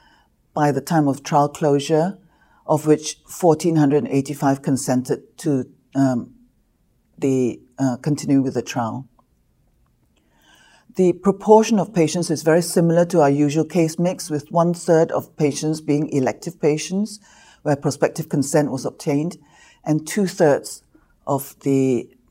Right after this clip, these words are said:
patients were emergency patients who admitted, um, and deferred consent was obtained from these, uh, this group of patients. You can see from the table that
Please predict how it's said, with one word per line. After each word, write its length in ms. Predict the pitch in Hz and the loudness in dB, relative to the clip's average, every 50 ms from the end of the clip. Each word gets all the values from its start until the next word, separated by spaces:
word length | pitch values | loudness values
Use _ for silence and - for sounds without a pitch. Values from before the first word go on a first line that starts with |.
| _ _ _ | _ _ _
patients 500 | - 160 156 135 - - 151 147 139 - | -2 -2 -2 -2 -2 -2 -4 -4 -4 -2
were 140 | - 135 127 | -2 -2 0
emergency 600 | - 131 135 139 135 131 - 135 135 131 - 151 - | 2 2 2 2 2 2 0 -2 -2 -2 -2 -6 -4
patients 500 | - 151 123 123 120 - 131 131 135 - | -2 -2 -2 -2 -2 -4 -6 -6 -4 -2
who 80 | - 127 | -2 -2
admitted, 540 | 101 120 131 127 127 - - 135 127 - - _ _ _ _ _ _ _ _ _ _ _ _ - | 0 0 0 -2 -2 -2 -2 -2 -2 -4 -10 _ _ _ _ _ _ _ _ _ _ _ _ -2
um, 220 | 135 131 - - - | -2 -2 -2 -2 -2
and 360 | 131 127 123 123 123 117 - - _ - | -2 0 2 2 0 -2 -4 -10 _ -8
deferred 420 | 120 131 - - 151 139 131 - | -8 -6 -2 0 0 0 0 -2
consent 380 | - 127 127 120 - 143 127 - | -4 -4 -4 0 0 0 0 -2
was 160 | - 120 - | -4 -8 -10
obtained 340 | - - - - 131 127 123 | -12 -8 -6 -4 -4 -4 -4
from 220 | - 117 117 110 | -4 -4 -4 -4
these, 320 | 107 123 120 117 - - _ _ _ _ | -2 -4 -4 -4 -6 -12 _ _ _ _
uh, 80 | - 123 - | -12 -12 -10
this 140 | - 127 - | -10 -10 -10
group 260 | - - 135 123 - | -6 -4 -4 -4 -4
of 100 | - - | -8 -10
patients. 560 | - 127 101 104 - - 117 113 107 - - - _ _ _ _ _ _ _ _ _ _ _ _ _ _ _ _ _ _ _ _ _ _ _ _ _ _ _ _ _ - - _ _ - | -8 -6 -6 -6 -6 -6 -8 -8 -8 -10 -14 -20 _ _ _ _ _ _ _ _ _ _ _ _ _ _ _ _ _ _ _ _ _ _ _ _ _ _ _ _ _ -20 -20 _ _ -6
You 60 | - | -2
can 140 | - 196 170 | 0 0 0
see 220 | - - 233 240 | 2 0 0 0
from 160 | 240 240 202 | 2 2 0
the 80 | 165 156 | 0 0
table 500 | - - 202 165 156 151 156 160 156 156 | -2 2 2 4 4 4 4 4 4 4
that 280 | 151 143 - - - | 4 2 2 0 -4